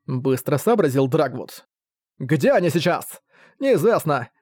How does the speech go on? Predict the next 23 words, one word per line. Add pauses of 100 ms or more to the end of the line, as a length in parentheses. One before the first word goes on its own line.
Похоже,
во
время
беспорядков
в
неразберихе
солдаты
напали
друг
на
друга. (220)
Черт!» (380)
Враг
умен, (200)
очень
умен. (180)
Надо
остановить
хаос,
но
с
чего
начать?